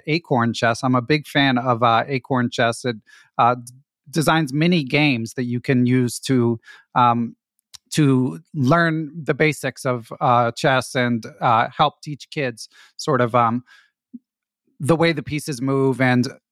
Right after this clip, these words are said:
drills on up from there. Um, and as I mentioned, he's an accomplished adult improver. He's gained about two hundred fifty fide points in his forties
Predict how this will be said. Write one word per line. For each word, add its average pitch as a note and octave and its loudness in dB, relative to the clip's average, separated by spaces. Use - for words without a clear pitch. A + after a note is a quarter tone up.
drills D3 2
on D3+ 0
up C3 -2
from A#2+ -2
there. A#2 2
Um, B2+ 2
and D3+ -4
as F3+ 2
I F#3+ 2
mentioned, F3 -2
he's C#3+ -6
an D3 2
accomplished F3 0
adult D3 2
improver. E3+ -2
He's C#3 -6
gained D#3+ 2
about D3 2
two F#3+ -6
hundred E3+ -2
fifty D#3 -2
fide D#3 -2
points B2+ -2
in D3 0
his A#2+ -4
forties C3 0